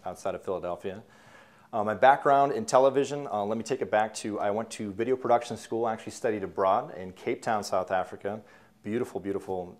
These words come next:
uh, city. Finished my school and then actually, uh, did an internship with Top Billing. It's South Africa's, uh, longest running lifestyle television show. Did everything from running camera, doing sound,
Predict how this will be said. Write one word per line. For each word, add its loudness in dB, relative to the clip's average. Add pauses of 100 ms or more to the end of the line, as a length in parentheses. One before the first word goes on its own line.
uh, -14
city. -4 (1200)
Finished 0
my 6
school 0
and -4
then 0
actually, -2
uh, -4
did -6
an -6
internship -4
with -6
Top 4
Billing. -2
It's -10
South -2
Africa's, 0
uh, -6
longest -2
running -4
lifestyle 0
television -2
show. -2 (540)
Did 4
everything 2
from -2
running -4
camera, 0
doing -10
sound, 0